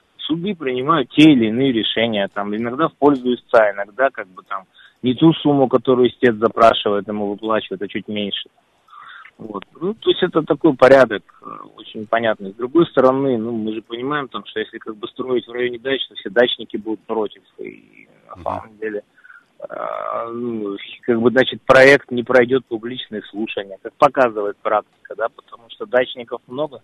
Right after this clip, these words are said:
Speaker 1: дачники всегда, э, организованы, и как бы умеют организовываться.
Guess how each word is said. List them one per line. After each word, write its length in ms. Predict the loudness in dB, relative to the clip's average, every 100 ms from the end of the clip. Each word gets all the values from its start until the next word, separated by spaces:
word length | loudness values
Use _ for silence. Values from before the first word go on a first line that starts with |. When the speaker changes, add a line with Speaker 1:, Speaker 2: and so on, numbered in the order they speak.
| -20 -20 -20 _
Speaker 1:
дачники 480 | -6 -4 -6 -8 -12
всегда, 840 | -10 -8 4 6 8 6 2 -2
э, 100 | -8 -18 -20 _ -20 -16 -12
организованы, 920 | -10 -12 -10 0 6 8 8 4 -2 _ _ _ _ _
и 120 | -20 -20
как 180 | -20
бы 160 | -20 -18
умеют 400 | -12 -8 -8 -10
организовываться. 840 | -18 -20 -16 -16 -16 -18 -20 -20